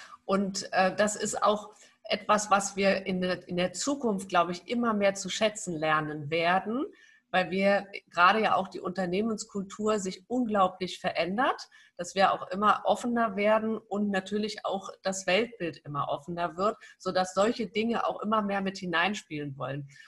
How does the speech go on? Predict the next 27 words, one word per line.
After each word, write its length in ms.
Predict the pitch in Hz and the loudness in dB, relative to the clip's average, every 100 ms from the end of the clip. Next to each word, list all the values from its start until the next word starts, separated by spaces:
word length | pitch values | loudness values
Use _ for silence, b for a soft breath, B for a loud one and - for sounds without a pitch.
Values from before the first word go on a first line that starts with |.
| B | B
Und 160 | 185 175 | -8 -4
so 120 | 202 | -2
wie 100 | 214 | -2
du 80 | 196 | -2
es 120 | 196 | -6
gerade 340 | - 185 214 190 | 2 4 4 0
gesagt 360 | 175 185 - | 0 0 0
hast, 160 | 226 - | -6 -4
Michael, 360 | 208 208 185 185 | -4 -2 -2 -2
das 180 | 185 | -4
kann 160 | - 202 | -2 -4
ich 120 | 196 | -2
so 140 | 220 214 | -4 -2
gut 260 | 214 202 - | -2 -4 -2
auch, 240 | - 185 - - | -2 -2 -4 -6
ähm, 360 | 180 180 170 160 - | -4 -4 -6 -4 0
einschätzen 640 | 190 220 214 196 - 190 | 0 0 -4 -6 -8 -8
von 180 | 190 180 | -4 -4
mir 180 | 175 165 | -4 -2
selber, 500 | 175 233 185 190 208 B B B _ | 0 2 2 0 -2 B B B _
d-, 260 | - 180 - | -8 -8 -8
diese 440 | 180 180 175 175 | -6 -4 -2 -4
Bewerbungsprozesse, 1300 | 160 170 175 233 240 226 - 185 - 190 190 226 226 | -4 2 6 6 2 -2 -6 -10 -2 -2 0 -2 -4
die 140 | 185 | -4
sind 260 | 170 185 - | -4 -6 -4
sowas 400 | 190 208 233 - | -2 2 2 2
von, 380 | 202 190 190 | 0 0 -2